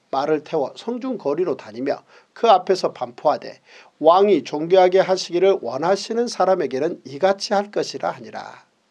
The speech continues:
모르드게는 다시 대궐 문으로 돌아가고 하만은 번뇌하여 머리를 싸고 급히 집으로 돌아가서.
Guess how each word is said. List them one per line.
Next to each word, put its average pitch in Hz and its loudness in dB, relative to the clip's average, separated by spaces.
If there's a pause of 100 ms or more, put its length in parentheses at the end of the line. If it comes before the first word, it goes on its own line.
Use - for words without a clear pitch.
(220)
모르드게는 123 -8 (260)
다시 151 -4
대궐 165 2
문으로 160 -2
돌아가고 151 2
하만은 202 2
번뇌하여 170 -2
머리를 170 -6
싸고 208 0 (200)
급히 - -8
집으로 135 -8
돌아가서. 110 -10